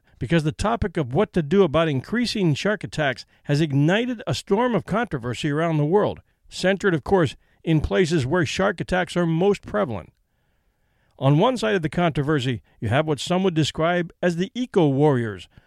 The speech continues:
those who believe that humans are destroying the earth and its ecosystem, and that nothing should stand in the way of restoring that ecosystem to its primal state before it became the victim of the onslaught of human activity.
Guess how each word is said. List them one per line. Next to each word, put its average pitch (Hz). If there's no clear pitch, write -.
those 151
who 175
believe 170
that 151
humans 214
are 175
destroying 196
the 190
earth 202
and 226
its -
ecosystem, 135
and 101
that 131
nothing 175
should 175
stand 185
in 185
the 180
way 170
of 139
restoring 185
that 139
ecosystem 127
to 160
its 160
primal 180
state 156
before 202
it 165
became 175
the 190
victim 131
of 117
the 123
onslaught 165
of 127
human 185
activity. 135